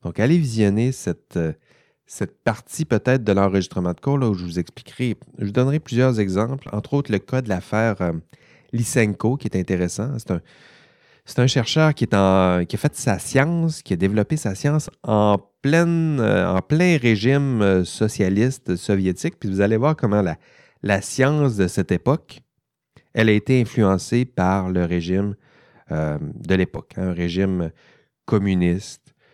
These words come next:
Puis vous allez voir que la génétique à l'époque, euh, donc il travaillait en génétique, mais la génétique est devenue vite une génétique, euh, au lieu de dire génétique mendélienne, on parlait de la,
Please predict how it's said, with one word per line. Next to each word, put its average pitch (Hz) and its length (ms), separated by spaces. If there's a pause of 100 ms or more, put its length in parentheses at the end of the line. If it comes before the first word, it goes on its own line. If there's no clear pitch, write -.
(220)
Puis - 140
vous 85 120
allez 87 140
voir 95 240
que - 80
la 85 100
génétique 90 600
à 90 80
l'époque, 98 500
euh, 80 380
donc 82 260
il - 60
travaillait 87 320
en 95 80
génétique, 90 640
mais 87 400
la 90 180
génétique 95 720
est 92 140
devenue 95 320
vite 95 320
une 90 120
génétique, 90 760
euh, 82 160 (480)
au - 20
lieu 107 80
de 101 60
dire 107 180
génétique 104 460
mendélienne, 98 640
on 90 100
parlait 90 260
de 95 80
la, 85 60